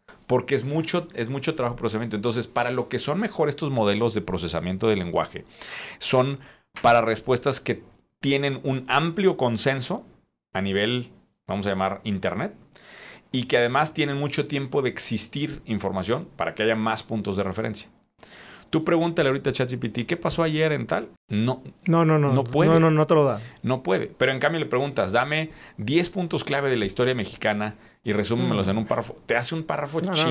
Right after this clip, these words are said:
Speaker 2: no,
Speaker 1: chingón.
Speaker 2: no, no. Te
Speaker 1: Chingón.
Speaker 2: quedas impresionado. Dices, "Güey,
Speaker 1: Chingón.
Speaker 2: redactó mejor que yo, cabrón".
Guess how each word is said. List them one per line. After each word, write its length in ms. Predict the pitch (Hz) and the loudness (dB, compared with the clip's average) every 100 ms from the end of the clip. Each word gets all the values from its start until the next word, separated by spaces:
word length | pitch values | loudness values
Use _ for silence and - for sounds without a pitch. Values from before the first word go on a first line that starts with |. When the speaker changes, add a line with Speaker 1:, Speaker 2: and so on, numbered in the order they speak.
| 139 | 2
Speaker 2:
no, 80 | 131 | 0
Speaker 1:
chingón. 380 | 160 294 - | 2 0 0
Speaker 2:
no, 80 | 107 | -2
no. 60 | 104 - - - | -6 -12 -20 -4
Te 80 | - | 0
Speaker 1:
Chingón. 80 | 147 | 6
Speaker 2:
quedas 260 | 180 220 220 | 10 10 10
impresionado. 680 | 214 160 147 156 170 226 | 10 10 8 8 10 10
Dices, 260 | 220 160 170 | 8 6 8
"Güey, 160 | 180 208 | 10 10
Speaker 1:
Chingón. 140 | 156 | 10
Speaker 2:
redactó 340 | 165 156 151 | 8 6 4
mejor 340 | 190 170 185 185 | 4 6 6 6
que 140 | 175 | 4
yo, 200 | 156 160 | 6 4
cabrón". 260 | 127 95 | 2 -2